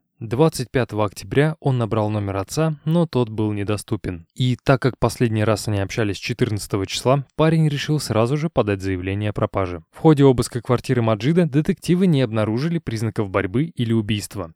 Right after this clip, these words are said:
Зато все указывало на то, что мужчина не появлялся дома долгое время. Птицы, которых он держал в своей квартире, умерли от голода и начали разлагаться.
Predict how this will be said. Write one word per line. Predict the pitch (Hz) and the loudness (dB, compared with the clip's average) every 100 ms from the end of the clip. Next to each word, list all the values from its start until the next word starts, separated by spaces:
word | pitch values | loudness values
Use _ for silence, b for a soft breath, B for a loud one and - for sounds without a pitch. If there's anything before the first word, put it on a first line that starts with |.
| - | -10
Зато | 101 110 117 156 180 - | -2 0 4 4 2 -2
все | - 190 | 0 2
указывало | 202 170 147 120 113 104 | 4 4 2 0 0 0
на | 95 | -2
то, | 92 165 | -2 -2
что | - 131 | 0 0
мужчина | 107 101 - 185 185 | 0 -2 -2 0 2
не | 160 196 | 2 0
появлялся | - 107 98 98 85 107 | 0 -2 0 0 -2 -4
дома | 92 127 165 | 0 2 2
долгое | 104 101 101 101 | 0 0 0 -2
время. | 98 95 90 82 - | -2 -4 -6 -12 -12
Птицы, | - 160 - 120 | -2 -2 0 0
которых | 117 113 120 - | 0 0 0 0
он | 120 | -2
держал | 113 104 113 104 | 0 0 0 0
в | |
своей | - 101 101 | -2 -4 -4
квартире, | - 104 - 107 98 - | -2 -4 -4 -4 -4 -4
умерли | 131 127 104 98 | -2 0 0 -2
от | 95 | -4
голода | 104 143 156 147 | 0 0 0 -4
и | - 147 | -6 -2
начали | 147 104 - 107 | -2 -2 -4 -4
разлагаться. | 113 110 95 104 98 95 - - | -4 -4 -2 -2 -2 -4 -6 -14